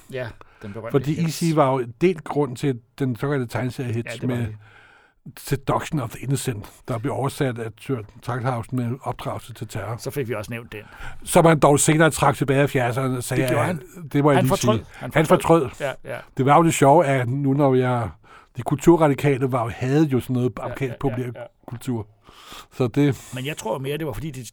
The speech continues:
Speaker 1: det var amerikansk, end fordi
Speaker 2: Jamen,
Speaker 1: de læste det, altså.
Speaker 2: jamen, jamen, simpelthen, jamen, det var jo typisk amerikansk kultur, i, i, imperialisme.
Speaker 1: Ja, ja, det var, det var, det var ondt. Øh, men, men Impact her er aldrig blevet... Jo, den er så blevet oversat til dansk i
Speaker 2: Ja,
Speaker 1: forbindelse
Speaker 2: selve
Speaker 1: med
Speaker 2: Master Race er
Speaker 1: Ja,
Speaker 2: blevet,
Speaker 1: ja,
Speaker 2: blevet,
Speaker 1: ja,
Speaker 2: blevet oversat.
Speaker 1: ja.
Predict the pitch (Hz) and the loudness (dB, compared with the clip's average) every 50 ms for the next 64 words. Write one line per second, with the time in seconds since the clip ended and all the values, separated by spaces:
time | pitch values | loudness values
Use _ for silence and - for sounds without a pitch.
0 | _ - 120 107 110 98 104 98 - - 135 160 - - - - - - 113 101 | _ -10 -10 -10 -12 -14 -14 -14 -12 -12 -12 -12 -12 -14 -14 -14 -10 -10 -10 -4
1 | - 160 175 165 165 156 123 127 107 123 113 107 120 113 - - - - 104 - | 2 4 4 4 4 2 -2 -8 -10 -8 -8 -8 -8 -8 -10 -10 -10 -10 -8 -8
2 | 104 104 175 165 165 165 165 151 - - 165 196 247 196 165 160 151 151 156 131 | -2 2 6 6 8 8 6 6 6 4 4 6 8 6 6 6 4 2 0 2
3 | - 147 147 165 170 151 131 - - 139 147 160 - - 139 120 113 127 117 - | 4 6 8 8 8 8 6 4 2 0 0 0 -2 -6 -8 -6 -6 -6 -4 -4
4 | 143 135 131 - - 127 - - 147 147 143 120 139 135 143 - 135 139 131 147 | -6 -6 -6 -8 -10 -12 -6 -4 -4 -2 -2 -4 -4 -6 -4 -4 -4 -4 -4 -4
5 | 143 151 - - 156 135 - 143 135 123 123 123 117 120 - - - 127 143 143 | -6 -12 -8 -6 -6 -6 -4 -4 -4 -4 -4 -4 -6 -8 -12 -14 -8 -6 -6 -6
6 | 113 101 107 - - - 131 139 - 147 143 143 131 - 143 139 135 135 - - | -6 -8 -12 -14 -14 -14 -14 -12 -10 -10 -10 -10 -10 -10 -8 -8 -8 -8 -10 -12
7 | 120 - - - - _ _ _ - - _ _ _ _ - 147 135 135 123 131 | -14 -14 -16 -20 -20 _ _ _ -20 -20 _ _ _ _ -6 -6 -4 -4 -6 -8
8 | - 143 147 135 151 - - 147 139 139 139 131 139 160 202 - 202 214 214 208 | -8 -10 -8 -8 -10 -12 -12 -14 -12 -10 -10 -12 -12 -12 -10 -8 -8 -8 -8 -8
9 | 214 190 - - 175 185 170 147 131 127 131 139 143 139 143 156 143 139 147 151 | -10 -12 -10 -10 -8 -8 -6 -6 -6 -4 -4 -4 -4 -6 -6 -10 -10 -10 -8 -10
10 | 160 143 - 220 220 190 - 190 190 202 185 180 190 175 190 165 - 170 - 180 | -8 -4 -4 -4 -4 -4 -6 -4 -2 -2 -2 -2 -2 -4 -8 -10 -8 -8 -8 -8
11 | 180 - - - 165 175 170 160 139 - 202 233 262 254 208 - 180 170 - 220 | -8 -10 -8 2 4 4 6 4 6 6 6 6 6 6 6 6 4 4 4 2
12 | 180 160 160 127 175 143 143 165 151 143 143 139 151 139 127 127 143 135 123 117 | 4 4 4 2 0 0 0 2 0 0 2 2 0 0 0 0 0 0 0 0
13 | 127 127 - 143 123 127 | -2 -4 -6 -8 -8 -8